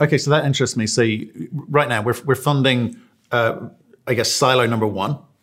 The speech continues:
which is all about the cobalt, first cobalt. We're talking about other types of products and revenue streams for you coming down the line. So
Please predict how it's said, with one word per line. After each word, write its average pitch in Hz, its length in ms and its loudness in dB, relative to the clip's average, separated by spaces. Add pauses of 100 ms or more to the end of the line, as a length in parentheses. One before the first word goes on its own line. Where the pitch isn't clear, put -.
(300)
which 101 140 -6
is 107 100 -8
all 127 160 2
about 117 160 2
the 107 80 -6
cobalt, 104 680 -4
first - 600 0
cobalt. 117 640 0 (600)
We're 127 280 2
talking 139 500 4 (300)
about 123 480 2
other 127 720 4
types 117 400 -2
of 110 140 -6
products 117 600 0
and 113 220 -4
revenue 110 340 0
streams 101 300 -6
for - 120 -12
you 104 260 -6
coming 110 180 -6
down 107 160 -2
the 104 80 -2
line. 104 340 -2
So 104 340 0